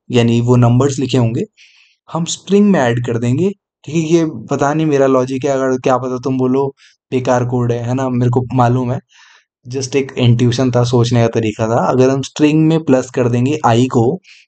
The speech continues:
यानी हम हर एक इंटीजर नंबर को स्ट्रिंग में प्लस कर देंगे और उसको अपेंड कर देंगे प्लस से, तो हमारा काम बन जाएगा, है ना? सही बात है।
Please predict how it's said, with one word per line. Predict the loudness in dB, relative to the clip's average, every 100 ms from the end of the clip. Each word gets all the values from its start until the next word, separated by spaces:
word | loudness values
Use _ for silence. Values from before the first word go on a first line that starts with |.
| -10
यानी | -4 -2 -2
हम | -4
हर | -4 0 2
एक | 2 0 _ _ _ -8
इंटीजर | -4 -2 0 0
नंबर | 0 -2 -2
को | -2 -4
स्ट्रिंग | -2 0 2
में | 2 2
प्लस | 0 0
कर | -2 0
देंगे | 0 0 -2 -6 -18 -6
और | 0 0
उसको | -2 -2 -2 -2 -4
अपेंड | -2 0 0 0
कर | 0
देंगे | -2 -4 -2 -4 -6 _ _ _ _ _ _ _ _ _ _ _
प्लस | -4 -4
से, | -4 -6 -4 -6 -14 _ _ -8
तो | -4
हमारा | -2 -2
काम | -2 -2 0
बन | 0
जाएगा, | 0 0 -2 -6 _ _ _ _ _ _ _ _ _ _ _ _ _ _ _ _ _ _ _ _ -12
है |
ना? | -10 -10 -16 _ _ _ _ _ _ _ _ _ _ _ _
सही | -10 -6
बात | -4 -6 -8
है। | -10